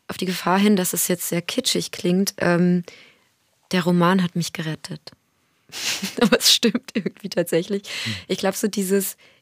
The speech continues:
Speaker 1: ich muss das jetzt schreiben, ich will das jetzt schreiben. Ich war total in dieser Welt drin. Es hat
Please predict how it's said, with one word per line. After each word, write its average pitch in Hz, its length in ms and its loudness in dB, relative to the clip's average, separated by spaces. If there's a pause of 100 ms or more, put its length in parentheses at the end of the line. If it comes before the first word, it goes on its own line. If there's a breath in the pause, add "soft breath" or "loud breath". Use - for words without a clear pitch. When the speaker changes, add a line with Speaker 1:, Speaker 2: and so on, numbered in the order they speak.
Speaker 1:
ich - 240 -6
muss 202 260 4
das 220 200 -2
jetzt - 180 0
schreiben, 180 480 0
ich - 200 -2
will 185 180 0
das 220 180 2
jetzt - 160 0
schreiben. 185 600 2 (240)
Ich - 200 -6
war 180 140 4 (140)
total 196 680 0
in 180 140 -2
dieser 175 260 0
Welt 180 300 2
drin. 202 500 2 (600 loud breath)
Es - 160 -2
hat 180 120 0